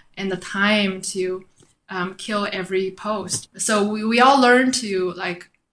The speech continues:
open a post as soon as we see one, because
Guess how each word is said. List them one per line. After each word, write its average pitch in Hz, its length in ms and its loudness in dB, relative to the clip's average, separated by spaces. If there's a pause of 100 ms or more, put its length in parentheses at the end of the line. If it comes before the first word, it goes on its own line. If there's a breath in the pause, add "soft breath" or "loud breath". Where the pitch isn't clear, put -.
open 226 400 -8
a 240 100 -10
post 233 480 -10
as 180 160 -8
soon 220 300 -2
as 226 460 -6
we 196 160 -10
see 185 300 0
one, 233 480 -4
because 190 760 -6